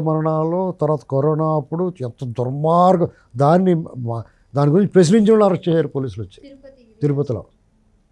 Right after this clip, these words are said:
Speaker 1: అసలే అక్కడెక్కడ కాదు, ఇప్పుడు హాస్పిటల్స్లో చేసిన దోపిడీ, అలాగే డా-,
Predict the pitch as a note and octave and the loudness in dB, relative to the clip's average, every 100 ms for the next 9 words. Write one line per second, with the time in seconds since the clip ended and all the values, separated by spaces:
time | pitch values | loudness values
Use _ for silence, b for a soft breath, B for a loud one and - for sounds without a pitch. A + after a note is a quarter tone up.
0 | _ _ _ _ _ _ _ - C#3+ A#2 | _ _ _ _ _ _ _ -10 -6 -6
1 | b b b b - - F3+ G3+ G#3+ G3+ | b b b b -18 0 2 6 6 6
2 | G3+ D#3+ G#2+ G2 - _ - F#2+ D3 - | 4 2 -4 -10 -14 _ -10 -2 0 0
3 | - F#3 F3+ F3+ D3+ - F#3 F#3 - F3 | 0 -2 0 -4 -6 -2 2 2 2 -2
4 | E3 E3+ D3+ G#2+ F#2 B2+ G3+ F3 G3+ D#3+ | -2 -2 -4 -4 0 4 4 6 4 4
5 | G3+ - _ _ _ _ _ _ _ _ | 0 -6 _ _ _ _ _ _ _ _
6 | _ _ _ _ _ _ _ _ _ _ | _ _ _ _ _ _ _ _ _ _
7 | _ A#2 D#3 F#3 A3+ B3 - _ - A#2 | _ -2 0 0 -2 -4 -14 _ -8 -2
8 | F3+ | -2